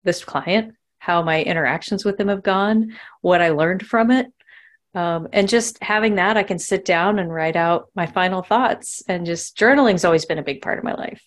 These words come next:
I love, I love journaling. I've got a stack of filled up notebooks behind me. <laughs> Um, yeah. So just keeping my notes and writing out my thoughts and feelings.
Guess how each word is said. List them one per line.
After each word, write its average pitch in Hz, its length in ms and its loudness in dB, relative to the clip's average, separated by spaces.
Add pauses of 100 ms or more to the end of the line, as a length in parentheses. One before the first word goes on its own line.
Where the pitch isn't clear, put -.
(160)
I 180 100 -2
love, 165 400 -2 (640)
I 180 60 -2
love 175 160 4
journaling. 160 440 -2
I've 156 120 -6
got 160 120 0
a 160 140 -4
stack 170 420 0
of 170 200 0 (260)
filled 196 320 2
up 202 140 2
notebooks 180 500 0
behind 175 380 0
me. 226 580 0 (240)
<laughs> - 220 -16
Um, 165 520 -2 (920)
yeah. 185 300 0
So 180 280 2
just - 380 -6 (240)
keeping 196 320 0
my 180 140 2
notes 170 300 0
and 175 100 -4
writing 165 260 -2
out 170 140 -4
my 175 80 -6
thoughts 175 340 -4
and 175 100 -10
feelings. 180 560 -6